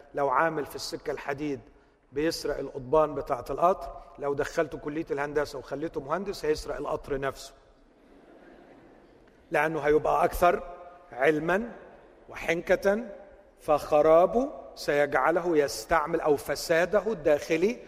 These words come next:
سيجعله يستعمل علمه لكي يدمر أكثر". طيب، واحد خربان، عبد من جوه، فسدان،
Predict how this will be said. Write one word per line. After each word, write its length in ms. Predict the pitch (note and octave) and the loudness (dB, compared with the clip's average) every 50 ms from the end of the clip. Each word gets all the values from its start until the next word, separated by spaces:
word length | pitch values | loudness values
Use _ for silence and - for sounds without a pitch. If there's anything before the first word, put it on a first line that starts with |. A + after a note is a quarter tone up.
| - - | -20 -14
سيجعله 640 | - - D#3+ D3 C#3+ C#3 D3 - E3+ F3+ D#3 D#3 D3+ | -6 -2 0 2 2 4 4 2 4 4 6 6 6
يستعمل 600 | C#3+ C#3 - - - F3 D3+ D3 D#3+ D3+ D3 C#3+ | 4 2 0 0 2 2 2 2 2 0 0 2
علمه 580 | B2+ D3 D3 C#3 D3 D3+ D#3+ F3 F3+ G#3 A#3 | 2 2 0 0 2 2 2 4 4 2 2
لكي 360 | A3+ G3 D3 - - E3 D#3+ D#3+ | 2 0 -2 2 2 2 2 2
يدمر 600 | D3+ C#3+ C3 C#3 D#3 D#3 E3 E3+ F#3 G#3 A3+ - - - - - - - - - - - - | -2 -2 0 0 0 0 2 2 4 4 2 0 -4 -16 -18 -20 -20 -20 -20 -20 -16 -6 -2
أكثر". 300 | F3 D3 - - - - - - - _ - - - - - - - - - - | -2 -2 -2 -2 -12 -20 -20 -20 -20 _ -20 -20 -20 -20 -20 -20 -20 -8 0 4
طيب، 240 | G#3+ F#3+ G3 G3 F#3+ - - - - - - - - - - - - - _ _ _ _ _ - | 6 8 8 8 6 4 -8 -14 -14 -16 -16 -18 -20 -20 -20 -20 -20 -20 _ _ _ _ _ 2
واحد 260 | - - - C#4+ - | 2 2 2 -2 -4
خربان، 640 | - - G#3 G3+ E3 - F#3 E3+ E3 E3 F#3 G3+ G3 - - - - - - - _ _ _ _ _ _ _ _ _ _ _ _ _ _ _ _ _ _ _ _ _ _ - - | 0 0 2 2 4 4 4 4 4 2 0 -4 -10 -14 -16 -20 -20 -20 -20 -20 _ _ _ _ _ _ _ _ _ _ _ _ _ _ _ _ _ _ _ _ _ _ -4 2
عبد 460 | D#3 D#3 F#3 G3 G3 G3 D#3+ F#3+ D#3+ | 4 4 4 2 0 -8 -8 -6 -6
من 200 | D#3 D3 D3+ C#3+ | -6 -4 -2 2
جوه، 320 | C#3+ C#3+ C#3 C#3 D#3 D#3+ - - - - - _ _ _ _ _ _ _ | 2 2 2 2 -2 -6 -10 -18 -20 -20 -20 _ _ _ _ _ _ _
فسدان، 760 | - - G3+ F#3+ - - - C#3 D3 D#3+ C#3+ C3+ C#3+ E3 F3 | -4 2 2 2 2 0 -4 0 2 2 2 2 -2 -8 -10